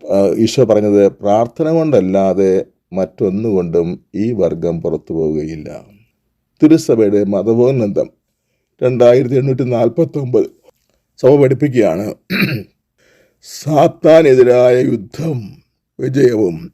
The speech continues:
പ്രാർത്ഥനയിലൂടെ അല്ലാതെ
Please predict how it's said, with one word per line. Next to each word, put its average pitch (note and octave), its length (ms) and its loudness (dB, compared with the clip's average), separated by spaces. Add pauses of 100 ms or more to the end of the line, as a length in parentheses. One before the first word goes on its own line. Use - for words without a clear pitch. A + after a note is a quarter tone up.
(1400)
പ്രാർത്ഥനയിലൂടെ B2 1080 2
അല്ലാതെ A#2+ 560 2